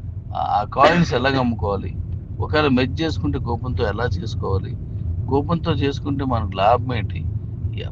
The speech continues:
పది రూపాయలు పెడితే ఫిఫ్టీ పర్సెంట్ ప్రాఫిట్ ఇస్తున్నారు, ఇవన్నీ చెప్పి ఇందులో ఉన్న డీకాయిన్ లేదంటే క్యూసీసీ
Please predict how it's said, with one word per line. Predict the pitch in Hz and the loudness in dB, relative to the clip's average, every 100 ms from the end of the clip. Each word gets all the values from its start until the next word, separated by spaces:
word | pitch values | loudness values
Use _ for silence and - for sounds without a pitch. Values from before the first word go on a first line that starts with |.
| - | -2
పది | 113 113 | 0 2
రూపాయలు | 127 151 135 | 2 2 2
పెడితే | 131 131 139 127 131 - - | -2 -2 -4 -2 -4 -4 -4
ఫిఫ్టీ | - - - 147 | -4 -4 -2 0
పర్సెంట్ | 127 120 143 131 | 0 0 0 0
ప్రాఫిట్ | 117 104 - 113 | 0 -2 -2 -2
ఇస్తున్నారు, | 92 - 98 95 - - - - - - - | -2 -2 -4 -4 -6 -6 -6 -4 -4 -4 -2
ఇవన్నీ | - 101 127 165 | 0 2 2 0
చెప్పి | 165 127 123 - 156 - | -2 -2 -4 -2 -4 -4
ఇందులో | 117 123 120 | -4 -4 -4
ఉన్న | 117 107 | -4 -4
డీకాయిన్ | 98 120 - 139 127 - - - - - - - - | -4 -6 -4 -2 -2 -4 -4 -6 -6 -6 -6 -8 -6
లేదంటే | 107 110 110 117 | -4 -2 -2 -4
క్యూసీసీ | 107 - 113 113 131 113 | -6 -4 -4 -2 -4 -4